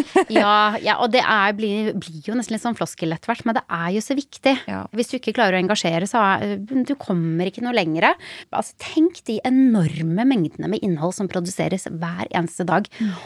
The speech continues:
Speaker 1: Å bryte gjennom den støyen der, det er, eh, et stort stykke arbeid,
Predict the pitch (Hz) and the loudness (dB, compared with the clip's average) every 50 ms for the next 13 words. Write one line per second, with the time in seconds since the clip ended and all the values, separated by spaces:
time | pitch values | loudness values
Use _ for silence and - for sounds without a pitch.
0 | - - 254 240 226 - - - 311 269 190 165 - _ - 202 208 190 170 160 | -6 -2 -2 -2 -2 0 2 4 4 4 4 0 -2 _ -4 -2 0 0 0 2
1 | 160 170 196 214 214 196 180 180 180 190 180 - - 165 156 151 151 165 180 190 | 0 0 2 2 2 2 2 2 2 0 -2 -2 -4 -4 -2 0 0 0 0 2
2 | 180 175 214 302 415 - _ - 208 180 165 - 180 226 320 - - 156 151 160 | 4 4 6 4 4 2 _ -12 -10 -10 -4 -2 0 0 0 -2 -4 -4 -2 0
3 | 208 254 277 294 277 269 277 269 269 269 - - - - - - - 202 233 269 | 0 0 2 2 2 2 2 2 2 2 0 -2 -4 -6 -14 -6 -4 -4 -4 -4
4 | - - - - 233 - - - - 254 226 170 - - 151 180 226 214 - | -8 -10 -2 -2 -2 -2 -2 -2 0 2 2 0 2 2 2 2 2 2 -2